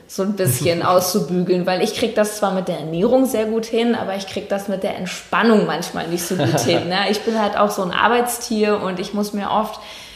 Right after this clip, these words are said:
Speaker 1: m-, mir selber so sagen, „Ja, Sarah, jetzt mach mal Pause und mal, ne, Social Media weg und Telefon weg und jetzt nicht wieder arbeiten,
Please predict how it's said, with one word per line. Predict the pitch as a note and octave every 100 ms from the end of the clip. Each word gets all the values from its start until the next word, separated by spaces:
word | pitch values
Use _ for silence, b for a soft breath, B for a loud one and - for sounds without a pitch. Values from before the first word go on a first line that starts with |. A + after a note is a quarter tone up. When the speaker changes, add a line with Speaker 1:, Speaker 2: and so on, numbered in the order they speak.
| B B -
Speaker 1:
m-, | G#3+ -
mir | A3 G#3+
selber | G3+ G3+ G#3
so | G#3
sagen, | G#3 G3+ F#3+
„Ja, | G#3
Sarah, | G#3 G3+
jetzt | G#3 -
mach | G3 G3+
mal | G3+ G3
Pause | - F#3+ F#3 A3+ A#3+ C4 C#4 C#4 -
und | G3 G3 G3+ G3+
mal, | F#3+ F#3+ F#3+ G3 F#3+ G3 G#3
ne, | G3 G#3
Social | G#3+ G#3+ G#3 A3+
Media | G#3 G#3 A3 A#3 G#3+ G#3
weg | G3 G#3 -
und | G3+ G3
Telefon | G#3 G#3+ G#3+ G3+ G3 G3
weg | - - -
und | G3+ G3 G3+
jetzt | G3
nicht | G#3 G#3+ A3
wieder | G#3 G#3
arbeiten, | - - G#3 G#3 G#3 G#3